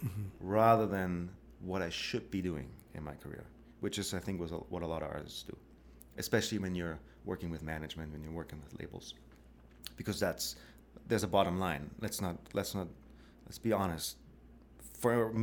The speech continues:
Speaker 2: people in the business, it's about the bottom line.
Speaker 1: Right.
Speaker 2: If you don't make bus-, if you don't make money with an artist, then why would you work with them? Like, if you lose mo-, you know, that's, and that's what my experience was a lot of times.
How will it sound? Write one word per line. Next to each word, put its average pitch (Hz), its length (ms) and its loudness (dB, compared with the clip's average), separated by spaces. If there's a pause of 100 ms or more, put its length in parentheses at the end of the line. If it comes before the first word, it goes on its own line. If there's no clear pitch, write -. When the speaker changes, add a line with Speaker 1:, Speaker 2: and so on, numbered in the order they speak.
Speaker 2:
people 120 240 4
in 98 80 6
the 90 60 4
business, 82 380 0
it's 67 120 -12
about - 220 -6
the - 60 -12
bottom 62 340 -2
line. 60 220 -10
Speaker 1:
Right. 95 140 -4 (260)
Speaker 2:
If - 80 -10
you 127 40 0
don't 156 120 6
make 92 200 4
bus-, 117 180 6
if 110 120 -2
you 107 80 2
don't 147 160 4
make 90 140 0
money 101 260 4
with 92 140 2
an 82 80 0
artist, 90 320 -2
then 85 100 -6
why 85 140 0
would 90 160 -2
you 90 100 -4
work 104 160 -6
with - 100 -12
them? - 80 -16 (920)
Like, 98 160 -4
if 98 160 -6
you 107 60 2
lose 117 320 6
mo-, 107 220 2
you 117 100 4
know, 98 140 4
that's, 110 260 0
and 113 180 2
that's 117 240 2
what 107 240 2
my 107 120 2
experience 113 580 -2
was - 300 -6 (240)
a 85 40 -6
lot 78 160 0
of 78 60 -10
times. 76 380 -12